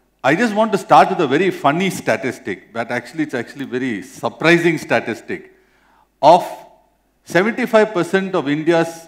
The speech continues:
businesses are family owned, especially the top five hundred companies in India. The bad statistic is thirty percent only will go to the second generation, and fifteen percent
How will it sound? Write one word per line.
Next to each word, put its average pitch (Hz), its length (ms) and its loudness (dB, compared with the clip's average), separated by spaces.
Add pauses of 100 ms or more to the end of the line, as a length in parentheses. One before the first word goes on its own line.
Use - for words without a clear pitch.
businesses 156 680 -4
are 127 220 0
family 131 520 -4
owned, 107 360 -6
especially 165 500 -6
the 143 120 -2
top 131 340 -2
five 123 180 0
hundred 135 400 -4
companies 120 480 -6
in 101 80 -10
India. 95 380 -10 (1500)
The 135 360 0 (440)
bad 180 340 2
statistic 170 680 0
is 165 220 0
thirty 185 420 0
percent 147 560 -4 (760)
only 190 280 0
will 175 160 4
go 160 180 2
to 170 100 0
the 147 120 0
second 151 400 -4
generation, 123 680 -2 (1000)
and 156 240 0
fifteen 240 520 0
percent 202 560 -2